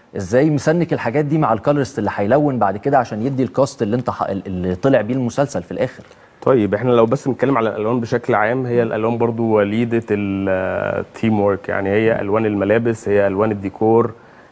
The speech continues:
Speaker 2: هي اختيارنا ان احنا ما يبقاش عندنا لون اود عن الفتره، آه، از لوجيك، انه احنا تاريخياً هل،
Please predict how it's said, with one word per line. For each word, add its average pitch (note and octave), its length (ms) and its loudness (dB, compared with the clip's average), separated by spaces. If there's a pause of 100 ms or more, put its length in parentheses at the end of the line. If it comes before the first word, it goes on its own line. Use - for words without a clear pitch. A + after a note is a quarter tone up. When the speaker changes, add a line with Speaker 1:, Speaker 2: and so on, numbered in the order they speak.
(120)
Speaker 2:
هي G#2+ 320 2
اختيارنا A2 520 0
ان G#2+ 120 0
احنا A2+ 140 -2
ما G#2+ 60 2
يبقاش A2 240 0
عندنا A2 360 2
لون A2+ 380 2
اود A#2 280 2 (160)
عن G#2+ 240 -2
الفتره، B2+ 640 0 (120)
آه، G#2 600 0
از G#2 180 -2
لوجيك، B2+ 280 2 (100)
انه G#2+ 160 -4
احنا G#2 300 -4 (240)
تاريخياً A2+ 460 2
هل، A2 280 -2